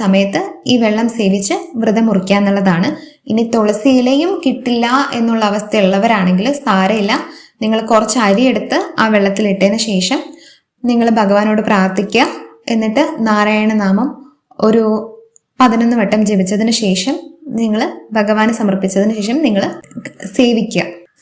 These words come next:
ഇനി സമയക്രമങ്ങളെ പറ്റി പറയാം. ഏകാദശി തിഥി ആരംഭിക്കുന്നത് രണ്ടായിരത്തി ഇരുപത്തഞ്ച് നവംബർ മുപ്പത് ഞായറാഴ്ച ദശമി ദിനത്തിൽ രാത്രി ഒൻപത് ഇരുപത്തിയൊൻപത് മുതൽ രണ്ടായിരത്തി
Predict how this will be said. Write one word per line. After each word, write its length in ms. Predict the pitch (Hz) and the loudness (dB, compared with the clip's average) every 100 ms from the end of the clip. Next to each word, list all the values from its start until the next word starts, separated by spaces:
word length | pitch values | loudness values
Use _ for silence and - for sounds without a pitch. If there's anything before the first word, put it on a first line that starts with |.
| 269 | 4
ഇനി 200 | 285 277 311 - - - - | 4 4 0 -8 -12 -4 2
സമയക്രമങ്ങളെ 800 | 262 285 302 311 277 277 277 269 | 4 4 2 2 4 4 2 2
പറ്റി 180 | 240 220 214 | -2 0 0
പറയാം. 300 | 190 185 240 - _ _ 254 | 2 0 -4 -12 _ _ 4
ഏകാദശി 500 | 277 285 311 311 320 320 - | 6 6 2 2 -2 -4 2
തിഥി 200 | 277 269 349 269 | 4 4 2 2
ആരംഭിക്കുന്നത് 640 | 247 240 240 196 202 190 208 - - | 2 0 2 2 2 0 -2 -4 0
രണ്ടായിരത്തി 520 | 254 247 254 277 294 277 | 4 4 4 2 2 0
ഇരുപത്തഞ്ച് 520 | 214 190 214 202 190 - - 214 | 2 0 2 0 0 -2 -4 2
നവംബർ 400 | 220 226 247 262 277 226 | 2 4 4 4 4 2
മുപ്പത് 460 | 220 - 277 190 226 - - _ 233 | 0 2 2 2 -4 -10 -20 _ 2
ഞായറാഴ്ച 560 | 226 220 240 247 196 226 - - 220 208 | 4 4 2 2 0 -2 -4 -8 -4 2
ദശമി 440 | 240 247 285 294 277 220 | 2 4 4 4 2 2
ദിനത്തിൽ 360 | 202 190 185 262 - 220 | 2 2 0 -2 -4 0
രാത്രി 360 | 226 220 214 262 - - - _ 247 | 2 2 0 -4 -4 -14 -20 _ 4
ഒൻപത് 480 | 254 262 277 311 302 311 311 - - 240 | 6 6 4 4 2 -2 -6 -14 0 2
ഇരുപത്തിയൊൻപത് 840 | 240 262 254 277 226 214 220 262 240 | 4 2 2 2 4 2 4 4 2
മുതൽ 260 | 202 190 190 - - _ _ _ 226 | 2 0 -2 -8 -20 _ _ _ 2
രണ്ടായിരത്തി 500 | 240 233 254 247 254 | 4 6 4 2 0